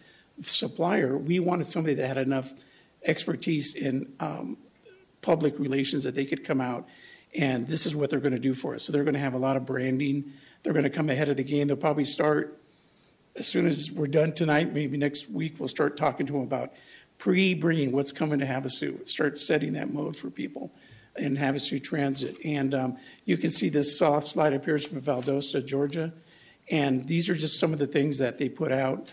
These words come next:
Um, they're also gonna have a lot of, uh, things that you're gonna see on the app. So when somebody's in town here and they look on their phone for Uber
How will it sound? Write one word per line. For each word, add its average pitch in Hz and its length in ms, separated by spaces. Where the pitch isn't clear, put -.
Um, 135 220
they're 151 140
also 165 240
gonna 151 200
have 135 240
a 131 40
lot 131 400
of, 120 500
uh, 123 320
things 185 260
that 170 180
you're 165 80
gonna 160 160
see 180 220
on 160 100
the - 140
app. 156 340
So 175 120
when 143 120
somebody's 175 420
in 139 120
town 151 260
here 147 200
and 131 100
they 135 100
look 143 320
on 135 200
their 127 120
phone 143 600
for 151 400
Uber 180 540